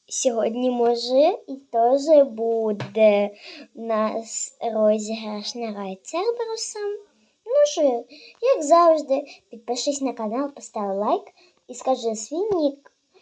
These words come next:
Потім я покажу, як я передавала тій підписниці, що виграла того Церберуса. Ну нічого. Але перейдемо до нашої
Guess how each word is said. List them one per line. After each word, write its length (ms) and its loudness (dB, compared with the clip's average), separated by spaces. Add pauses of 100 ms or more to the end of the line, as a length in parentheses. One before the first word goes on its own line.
(560)
Потім 300 0
я 100 2
покажу, 840 0
як 320 0
я 80 2
передавала 760 0
тій 220 -12
підписниці, 1000 -2 (320)
що 220 0
виграла 840 2 (260)
того 260 0
Церберуса. 720 -4
Ну 80 -4
нічого. 380 -4 (580)
Але 380 -2 (280)
перейдемо 640 -2
до 160 -2
нашої 420 -4